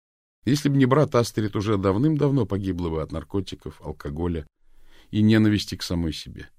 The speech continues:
Он неустанно помещал ее в самые разные больницы и лечебницы,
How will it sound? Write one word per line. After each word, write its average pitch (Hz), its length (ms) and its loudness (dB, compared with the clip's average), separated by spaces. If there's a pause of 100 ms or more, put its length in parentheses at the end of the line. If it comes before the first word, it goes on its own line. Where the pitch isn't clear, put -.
(1000)
Он 131 200 10
неустанно 120 560 4
помещал 101 540 2
ее 90 100 2
в 85 60 -4
самые 95 360 2
разные 90 360 2
больницы 87 540 0
и 76 40 -4
лечебницы, 78 680 -4